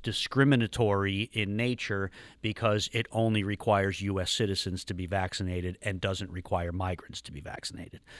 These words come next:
So that's the basis of this lawsuit. Um, th-, there are, there are talks of other challenges. Am I right?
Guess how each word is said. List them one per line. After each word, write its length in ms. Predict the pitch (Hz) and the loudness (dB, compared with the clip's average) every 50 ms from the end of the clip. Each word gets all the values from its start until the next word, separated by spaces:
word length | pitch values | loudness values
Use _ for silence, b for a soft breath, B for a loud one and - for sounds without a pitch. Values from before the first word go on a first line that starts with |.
| B B | B B
So 180 | - - 110 104 | -2 0 4 8
that's 220 | 117 127 - - | 8 8 8 6
the 80 | - 101 | 0 2
basis 440 | 90 110 107 107 - - 98 - | 4 2 4 4 2 0 -2 -2
of 140 | 104 85 85 | -4 -2 0
this 240 | 104 117 117 - - | 0 0 2 2 2
lawsuit. 500 | 113 110 110 110 - - 120 110 110 120 - B B B B B B B B B B B - | 4 4 4 4 2 2 0 0 0 -2 -4 B B B B B B B B B B B -2
Um, 560 | 107 101 98 95 92 92 92 90 90 92 95 - _ _ _ _ _ _ _ _ _ | 2 2 4 4 2 0 0 -4 -4 -6 -8 -12 _ _ _ _ _ _ _ _ _
th-, 140 | - 127 - - | -14 -14 -12 -8
there 240 | 120 107 120 117 113 | 2 6 8 10 10
are, 240 | 110 110 107 107 - - - | 10 10 10 8 4 -2 -2
there 200 | - 117 110 110 | 2 4 6 8
are 220 | 110 107 95 95 - _ _ _ | 6 6 4 2 -2 _ _ _
talks 420 | - - 123 113 113 - - - | 0 4 6 6 6 6 4 0
of 140 | - 98 98 | 0 2 4
other 180 | 104 101 104 101 | 4 4 2 0
challenges. 680 | - - 113 104 110 110 113 107 101 123 120 117 - | 0 0 0 0 0 0 -2 -4 -2 -4 -4 -2 -2
Am 120 | 104 98 | -2 -2
I 80 | 98 98 | -2 -2
right? 280 | 95 98 98 107 135 | -2 0 -2 -2 -4